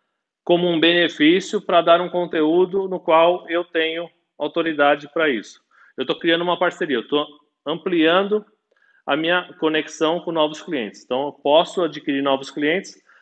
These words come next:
através de um cliente que já é meu, sem custo nenhum, porque, olha, a não ser do meu trabalho, mas eu não tenho um custo de aquisição, meu cliente já está lá,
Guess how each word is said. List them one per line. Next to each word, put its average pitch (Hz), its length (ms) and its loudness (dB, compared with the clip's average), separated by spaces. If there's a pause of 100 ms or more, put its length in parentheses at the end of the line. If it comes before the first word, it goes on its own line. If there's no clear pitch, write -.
(120)
através 151 880 2 (160)
de 139 280 -4
um 247 180 0
cliente 160 420 -4
que 165 120 -8
já 139 260 2
é 196 100 0
meu, 170 300 -2
sem 202 300 -4
custo 196 560 -4
nenhum, 175 600 -2 (540)
porque, 156 480 0 (260)
olha, 123 280 -4
a 120 60 -6
não 135 100 -6
ser 151 180 2
do 143 80 -2
meu 139 120 2
trabalho, 139 460 2
mas 135 160 -2
eu 151 60 0
não 147 80 -4
tenho 160 140 0
um 196 60 -4
custo 175 340 -2
de 156 40 -2
aquisição, 160 460 -2
meu 170 180 -2
cliente 156 340 0
já 165 100 4
está 151 260 2
lá, 143 260 2